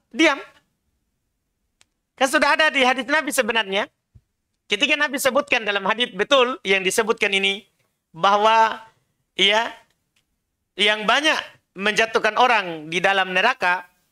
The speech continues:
itu karena lisan. Bagaimana caranya supaya kita tidak berkata yang buruk? Tidak berkata yang buruk. Maka dalam hadis Bukhari Muslim dari Abu Hurairah radhiyallahu taala anhu,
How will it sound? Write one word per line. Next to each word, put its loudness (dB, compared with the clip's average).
itu -6
karena 0
lisan. -2
Bagaimana 2
caranya 2
supaya 0
kita 2
tidak -2
berkata 0
yang 2
buruk? 0
Tidak 0
berkata 0
yang 2
buruk. 2
Maka 0
dalam 0
hadis 2
Bukhari 4
Muslim -4
dari 0
Abu 0
Hurairah 4
radhiyallahu 2
taala 2
anhu, -10